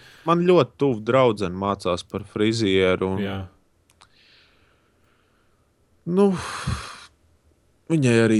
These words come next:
Speaker 1: tas īsti, es ne-, negribās jau aizvainot vai kā,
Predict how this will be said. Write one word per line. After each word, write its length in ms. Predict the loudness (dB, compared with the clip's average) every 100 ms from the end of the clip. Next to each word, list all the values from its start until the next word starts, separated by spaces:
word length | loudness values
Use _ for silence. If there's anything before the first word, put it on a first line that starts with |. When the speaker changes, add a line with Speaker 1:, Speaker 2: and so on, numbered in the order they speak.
| 0
Speaker 1:
tas 160 | -4
īsti, 480 | 0 2 2 0 -4
es 120 | -6 -4
ne-, 240 | -4 -4
negribās 880 | -6 -6 0 2 2 0 2 0 2
jau 80 | 4
aizvainot 680 | 6 6 4 2 0 -2 0
vai 100 | 0
kā, 180 | 2 2